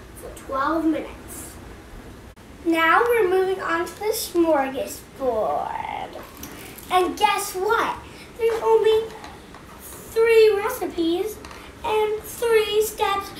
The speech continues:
for each recipe. So the first one is Swedish preserves. And right now, I'm gonna teach you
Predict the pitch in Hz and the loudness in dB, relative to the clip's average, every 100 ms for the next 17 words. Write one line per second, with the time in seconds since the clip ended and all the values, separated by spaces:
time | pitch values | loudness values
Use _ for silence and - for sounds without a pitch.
0 | - - 427 427 427 415 440 508 508 571 | -12 -2 -2 0 -2 0 -2 -4 -6 -4
1 | 571 571 480 480 494 554 554 571 571 571 | -8 -8 -6 -4 -2 -2 -2 -2 0 -2
2 | 554 494 - - - - - - - - | -2 -6 -12 -18 -18 -20 -20 -18 -18 -12
3 | - 330 - - - - 453 494 - 392 | 0 0 0 -8 -10 -4 -2 -2 -2 2
4 | 381 381 - - - 320 - - - - | 2 2 -2 -16 -12 -10 -10 -18 -20 -16
5 | - - - 262 330 359 392 381 - - | -14 -12 -8 -2 0 0 0 -2 -8 -16
6 | - - - 262 247 233 262 285 214 190 | -20 -16 -10 -8 -8 -4 -2 -2 -4 -6
7 | - - - - - - - - - - | -10 -16 -14 -12 -12 -14 -18 -18 -18 -18
8 | - - - - - 302 294 285 277 - | -18 -18 -20 -20 -8 -2 -2 -2 -4 -6
9 | - - - - - 311 415 381 339 330 | -8 -10 -10 -12 -4 0 2 2 0 -2
10 | - - - 294 302 311 294 - 349 392 | -4 -14 -8 -6 -4 -4 -4 -4 -4 -2
11 | 320 277 302 | 0 0 0